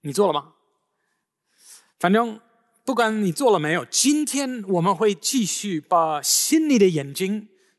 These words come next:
定睛在属灵的现实。我们会思考非常重要的一个问题。什么问题呢？耶稣现在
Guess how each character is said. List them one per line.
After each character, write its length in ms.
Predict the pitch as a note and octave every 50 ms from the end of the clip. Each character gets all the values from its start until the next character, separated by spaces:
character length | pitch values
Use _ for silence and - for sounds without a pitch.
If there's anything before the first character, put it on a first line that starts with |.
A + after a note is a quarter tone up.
| _ _
定 240 | - A3 G#3+ G3+ G3
睛 420 | E3 G3+ F#3+ G3 F#3 F3+ F3+ - _
在 340 | - - F#3 E3+ D#3+ D3 C#3
属 380 | - - - - - F3+ D3 C#3+
灵 160 | D#3+ F3+ E3+
的 80 | C3+
现 260 | A#2+ - - D#3 A#2 -
实。 240 | - - - _ _ _ _ _ _ _ _ _ _ _ _ _ _ _ _ _ _ _ _ _ _ _ _ _
我 120 | - E3+
们 120 | F3+ G3+ G3
会 100 | B3 C4
思 240 | - - - - D#4+
考 340 | - - F3 D#3+ D#3+ D#3+ - - - _
非 360 | - - - - C#4 D4+ D4+ D4+
常 380 | - - F3 E3+ E3 E3+ F3+
重 460 | - - - C#4+ A#3+ G3+ F3+ E3+ F3
要 160 | G#3 G3+ F3 D3+
的 80 | D#3+
一 80 | D#3 D3+
个 100 | F3+ G3+
问 180 | A#3+ B3+ F3+
题。 260 | C3+ - - A#2+ - _ _ _ _ _ _ _ _ _ _ _ _ _ _ _ _ _ _ _ _ _ -
什 120 | - D#3
么 60 | E3
问 140 | F3+ F#3+ F3
题 100 | - -
呢？ 60 | - _ _ _ _ _ _ _ _ _ _ _ - - - - - - - - - _
耶 200 | F3+ F3 A#3 C4
稣 600 | C4 - - - - - B3 A#3+ A#3+ A#3+ - - - _ _ _ _ _ _ _ _ _ _ _ _ _ _ _ _ _ _
现 360 | - - - - - B3 G#3 F#3
在 320 | F3+ A3 F#3 C#3+ C3+